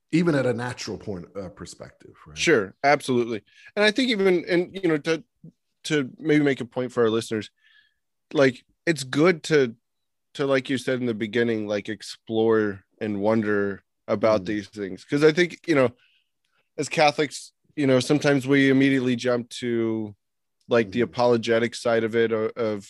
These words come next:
Speaker 2: or, or even the theological side of it.
Speaker 1: Mm.
Speaker 2: We wanna quickly jump to God and get there as quickly as possible,
Speaker 1: Mm-hmm.
Speaker 2: which is, you know, good motivation for, like, our spiritual lives and stuff. Um, but at the same time, there's,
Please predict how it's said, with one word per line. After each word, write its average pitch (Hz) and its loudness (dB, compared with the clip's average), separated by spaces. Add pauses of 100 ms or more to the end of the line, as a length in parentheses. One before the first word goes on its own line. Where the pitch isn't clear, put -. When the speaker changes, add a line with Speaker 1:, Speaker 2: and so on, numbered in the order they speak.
(100)
Speaker 2:
or, 147 8
or 147 8
even 151 4
the 127 2
theological 120 -2
side 104 -6
of 101 -8
it. 107 -4
Speaker 1:
Mm. 107 -8
Speaker 2:
We 110 0
wanna 113 0 (260)
quickly 143 2
jump 120 2
to 113 -8
God 104 0
and 107 -4
get 104 -6
there 110 0
as 104 -6
quickly 113 -4
as 104 -4
possible, 120 -6 (220)
Speaker 1:
Mm-hmm. 101 -16
Speaker 2:
which 175 4
is, 160 2
you 156 0
know, 131 6
good 135 4
motivation 123 0
for, 117 -4
like, 110 -4
our 104 -10
spiritual 123 0
lives 101 -4
and 110 -6
stuff. 110 -2 (500)
Um, 131 4 (280)
but 170 2
at 180 6
the 175 -4
same 175 0
time, 165 -2
there's, 131 -4